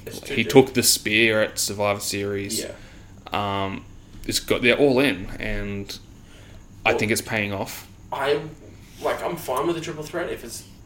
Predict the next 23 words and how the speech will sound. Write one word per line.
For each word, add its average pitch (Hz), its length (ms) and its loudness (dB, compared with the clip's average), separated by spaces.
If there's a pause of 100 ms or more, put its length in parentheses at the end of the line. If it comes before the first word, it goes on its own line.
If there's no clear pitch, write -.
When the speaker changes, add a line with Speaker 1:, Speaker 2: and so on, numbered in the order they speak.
(180)
Speaker 1:
the 120 100 -14
right 117 260 -2
opponent. - 500 -12
And - 120 -6
Speaker 2:
I 151 60 6
Speaker 1:
if, 113 60 4
Speaker 2:
love 147 180 4
it. - 120 2 (240)
Speaker 1:
if, - 200 -12 (180)
see, 135 280 -2
no, 135 180 -4
I, 143 260 0
m-, - 480 -8
personally, 147 460 -4
I - 100 -4
would 131 100 -2
have - 80 -16
preferred 110 420 -6
Orton - 520 -6 (560)
versus 120 180 -10
Wyatt 110 280 -4
one-on-one. 92 560 -10 (480)
But 127 260 2